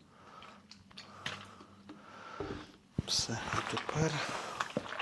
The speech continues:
все гарно. Щоб наші всі смаки подружилися, друзі. Оце якраз цей секретний інгредієнт і дасть нам ще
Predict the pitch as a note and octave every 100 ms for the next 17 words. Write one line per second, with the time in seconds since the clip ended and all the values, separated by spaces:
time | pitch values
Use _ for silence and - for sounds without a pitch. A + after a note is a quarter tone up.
0 | - - - - - - - - - -
1 | - - - - - - C3 C3+ C3+ B2+
2 | A2+ G#2+ A#2+ B2+ B2 A2 A2+ A#2 - -
3 | - - - - - - - - - -
4 | - - - - - - A#2+ G#2+ B2 B2
5 | - A#2 - - B2 - A#2+ A#2+ - B2+
6 | C#3+ D3 G#2 G#2 A2+ A#2+ A2+ A2 A#2 G#2
7 | G#2+ - G#2 A2+ G#2+ F#2+ G2+ - C#3 B2+
8 | - A#2 A#2 - - - - - - -
9 | - C3 B2 A2 - - - - - A#2+
10 | B2 A#2+ B2 A#2 G#2+ A2+ A2 G#2 A2+ C3
11 | D#3+ D#3 - - - - - - - -
12 | - A2+ A2+ B2 - A2+ A2 - - B2+
13 | A#2+